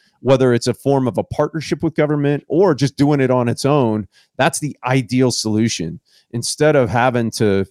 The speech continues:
you know, to regulate. And so it's really been cool to see how many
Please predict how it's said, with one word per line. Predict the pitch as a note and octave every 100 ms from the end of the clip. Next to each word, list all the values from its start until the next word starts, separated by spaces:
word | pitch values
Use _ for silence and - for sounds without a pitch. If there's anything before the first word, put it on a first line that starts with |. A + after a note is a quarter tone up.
| -
you | A2
know, | F#2
to | -
regulate. | F#2 A2 G2+ F#2+ E2+ - _ _ _ G#2+
And | G#2
so | A#2 A2 G#2 G2+ -
it's | C3+ -
really | G3 F#3
been | C#3+ C3
cool | - C#3+ B2+
to | - A#2
see | - - D3+ A#2
how | - C3+ D3+
many | D3+ C3+ C#3 C3+ A#2+